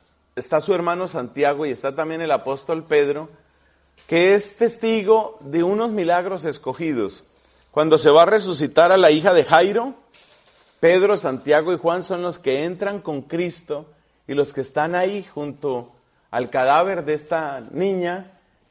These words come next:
y por lo tanto son los primeros testigos de la resurrección de ella. Cuando el Señor la levanta con esas palabras, "Talita cumi",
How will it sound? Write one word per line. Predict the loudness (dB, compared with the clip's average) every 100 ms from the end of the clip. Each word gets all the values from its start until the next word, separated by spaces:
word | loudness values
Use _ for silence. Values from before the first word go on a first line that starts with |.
| -10
y | -8 -4
por | -2 0
lo | -2
tanto | -4 -6 -6 -12
son | -10 -10
los | -10 -12
primeros | -12 -10 -6 -6 -6 -8
testigos | -10 -12 -10 -10 -8 -8
de | -6
la | -6
resurrección | -6 -10 -10 -12 -10 -10 -10 -10 -16 _ _ _ -8
de | 0 0
ella. | 2 -2 -6 -14 _ _ _ _ _ _ _ _ _ _
Cuando | -6 -4 -4
el | -4
Señor | -6 -8 -4 -4 -6 -8
la | -6
levanta | -2 0 -2 -2 -4 -8 -8 _ _ _ _ _ _ _ _
con | -8
esas | -8 -6 -8 -4
palabras, | 0 4 4 2 -4 -4
"Talita | -4 -4 -8 -10
cumi", | -6 -6 -6 -10 -12